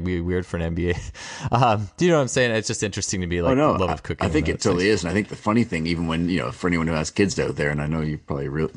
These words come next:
Speaker 2: you know, see this as well, like, just the, the mirroring that kids have, right? So, you know, in France, I mean, uh, just the kids, the fact that they see their parents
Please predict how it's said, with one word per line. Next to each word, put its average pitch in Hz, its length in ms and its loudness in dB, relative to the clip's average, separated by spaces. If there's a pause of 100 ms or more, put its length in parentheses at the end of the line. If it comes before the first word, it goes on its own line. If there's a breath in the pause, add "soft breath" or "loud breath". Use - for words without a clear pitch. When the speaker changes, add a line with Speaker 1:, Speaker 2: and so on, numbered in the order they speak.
Speaker 2:
you - 100 -12
know, 123 100 -6
see 87 180 0
this 73 180 -2
as 76 120 -4
well, 85 180 4
like, 82 160 -2
just - 220 -2
the, 80 140 0 (220 loud breath)
the - 80 2
mirroring 90 580 6
that 67 180 -6
kids 90 260 0
have, 67 260 -4
right? 76 220 -6
So, 78 240 -2 (440 loud breath)
you 85 80 -4
know, 78 80 0
in 80 120 0
France, 95 420 2
I 76 60 0
mean, 76 220 -2 (720)
uh, 120 100 -6 (960)
just - 180 -4
the - 60 0
kids, 90 280 2
the 82 60 -2
fact 92 200 0
that 85 60 2
they 76 100 0
see 104 400 4
their 76 180 0
parents 87 580 0